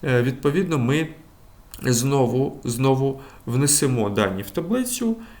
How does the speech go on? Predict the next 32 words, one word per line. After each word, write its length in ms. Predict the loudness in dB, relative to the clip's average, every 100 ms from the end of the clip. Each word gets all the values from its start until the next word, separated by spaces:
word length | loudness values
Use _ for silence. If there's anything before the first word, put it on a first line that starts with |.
| -4
і 80 | -4
зробимо 400 | 0 0 0 -2
select, 500 | 0 2 2 2 0
щоб 260 | -4 -6 -2
пересвідчитися, 800 | -2 0 -2 -2 -2 -4 -4 -4
що 300 | -2 -2 -2 -4
інкремент 520 | -4 -2 0 0 0
все 200 | -2 -2
одно, 440 | -2 -2 -4 -4 -8
а 100 | -4
наш 260 | -2 -2 -2
автоінкремент 560 | -6 -8 -6 -4 -4
починається 520 | -4 -4 -2 -2 -2 -2
з 200 | -2 -2
одиниці, 540 | -2 2 2 0 -2 -4
тобто 220 | -6 -4
що 180 | -6 -6
Truncate 640 | -4 -2 -2 0 0 0 -8 -16 -16 -4
дійсно 400 | 0 0 0 -2
скинув, 440 | -2 -2 0 -2 -6 -16 -18 -18 -8
е, 200 | -2 0
відповідно, 720 | -2 -4 -4 -2 -2 -2 -2 -4 -16 -20 -18 -12 -6
е, 500 | -4 -2 -2 -4 -6 -6
значення 480 | -2 0 0 -2 -4
автоінкременту. 720 | -4 -4 -6 -4 -4 -4 -2
От 100 | -2
такий, 420 | -2 -2 -2 -2 -6 -18 -14 -6
е, 140 | -6 0
нескладний, 680 | 0 0 0 0 0 -2 -4
е, 80 | -6 -8 -10 -12 -6
а, 40 |
м, 580 | -6 -6 -8 -8 -8 -8